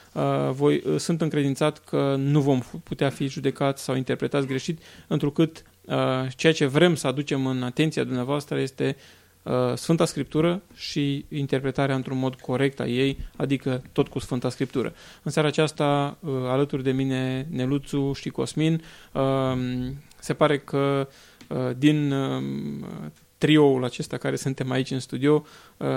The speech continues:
vom trage tare tot de Cosmin, pentru că el o vreme a fost, uh, provocat, a fost pasionat să studieze, uh, latura asta a cultelor eretice. Uh,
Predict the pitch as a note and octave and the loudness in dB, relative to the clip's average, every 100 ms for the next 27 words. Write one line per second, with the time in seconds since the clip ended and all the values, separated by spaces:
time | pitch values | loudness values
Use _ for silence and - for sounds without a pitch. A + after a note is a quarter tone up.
0 | C3 B2+ C#3 C#3+ C3+ D3 C3+ C3+ C3 C3 | -2 0 2 2 2 2 2 0 0 0
1 | B2+ B2+ B2+ - _ C#3+ C3+ C3 B2+ B2 | -2 -4 -6 -10 _ 2 4 2 0 -4
2 | - C#3+ C#3 - C3 - C#3+ D#3+ D#3 C3+ | 0 2 2 0 -4 -2 -2 -2 -4 -6
3 | D3 C3+ C3 C3 C3 - C#3+ D3+ C3+ B2+ | -4 -2 0 0 -2 0 4 6 4 4
4 | C#3+ D3 C3+ C3 D3+ - - C3+ B2+ B2+ | 2 2 0 -2 -2 -6 -4 -2 -2 -4
5 | C#3 C3+ - - - - - B2 B2 D3 | -6 -8 -10 -16 -20 -8 0 2 4 4
6 | C#3 D#3+ - D3 - C#3 C#3 - C3 - | 2 0 2 0 2 0 0 -2 -8 -6
7 | C3+ C3 C3+ B2+ B2+ - C3 B2+ C3+ C3+ | 0 0 0 -4 -4 -8 -8 -6 -8 -10
8 | C3+ - F3+ G#3+ - - C#3 C#3 C3+ C#3 | -12 -12 -14 -16 -18 -16 -10 0 2 2
9 | C#3 C3 - C3 B2 A#2 - - - - | 0 -2 -4 -6 -4 -6 -8 -20 -20 -2
10 | D3+ C3+ C3+ B2+ A#2 B2+ D#3 E3+ D#3+ E3+ | 0 2 2 2 2 2 2 0 0 0
11 | E3+ - - - - - | -2 -10 -20 -20 -6 0